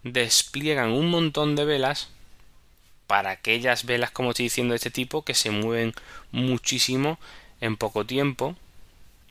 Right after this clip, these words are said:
que además, os digo, es donde hay gran volatilidad o gran volumen y es donde nos interesa estar, porque después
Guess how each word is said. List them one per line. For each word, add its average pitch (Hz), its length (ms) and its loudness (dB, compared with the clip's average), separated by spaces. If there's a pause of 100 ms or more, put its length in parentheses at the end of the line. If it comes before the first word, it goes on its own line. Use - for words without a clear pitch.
(340)
que 120 440 2
además, 117 720 0 (240)
os 120 140 -10
digo, 127 220 0
es 110 160 -2
donde 120 400 2
hay 120 180 4
gran 110 260 2
volatilidad 117 580 0
o 110 60 0
gran 113 260 0
volumen 143 500 0 (360)
y 113 120 -4
es 107 100 0
donde 123 440 2
nos 113 260 0
interesa 104 440 2
estar, 135 380 0 (500)
porque 113 280 -2
después 131 680 0